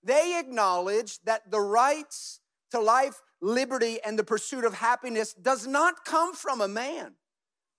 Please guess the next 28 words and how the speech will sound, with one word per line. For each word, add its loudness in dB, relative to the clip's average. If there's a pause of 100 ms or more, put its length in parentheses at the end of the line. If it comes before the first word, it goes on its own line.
(200)
and 2
it 0
does 0
not 4
come 2
from 0
a 0
government. -2 (440)
It -2
is -2
endowed 4
by 6
our 4
Creator. -4 (760)
And -2
therefore, 4
the -2
government 2
should -8
be -4
created 0 (220)
to -2
protect 0 (180)
that 2 (160)
which -4 (140)
God 6 (100)
alone 2 (180)
gives. -2